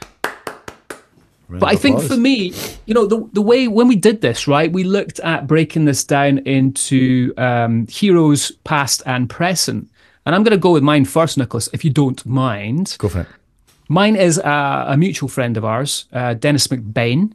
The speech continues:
Speaker 2: who has been the coppersmith. Uh, he's kinda semi-retired now at William Grant and Sons for, uh, Balvenie. And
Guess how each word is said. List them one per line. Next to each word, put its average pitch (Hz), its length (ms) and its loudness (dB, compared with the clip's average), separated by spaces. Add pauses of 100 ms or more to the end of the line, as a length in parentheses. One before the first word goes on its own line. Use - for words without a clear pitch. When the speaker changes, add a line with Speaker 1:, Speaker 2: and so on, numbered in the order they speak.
(160)
Speaker 2:
who 131 220 2
has 127 160 -2
been 127 480 0
the 120 120 -4
coppersmith. 123 840 -4 (440)
Uh, 117 320 -2
he's 151 180 -2
kinda 220 200 -6
semi-retired 143 840 2
now 139 280 -2 (460)
at 135 200 -2
William 131 240 4
Grant 127 200 0
and 123 120 -4
Sons 127 260 -2
for, 139 520 0
uh, 123 220 -2
Balvenie. 117 640 -4 (320)
And 131 280 0